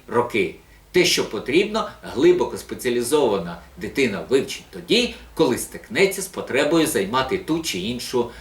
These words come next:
посаду. До речі, е, десь років п'ять-шість тому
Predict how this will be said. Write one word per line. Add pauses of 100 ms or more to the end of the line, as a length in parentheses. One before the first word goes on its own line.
(200)
посаду.
До
речі, (540)
е, (140)
десь
років
п'ять-шість
тому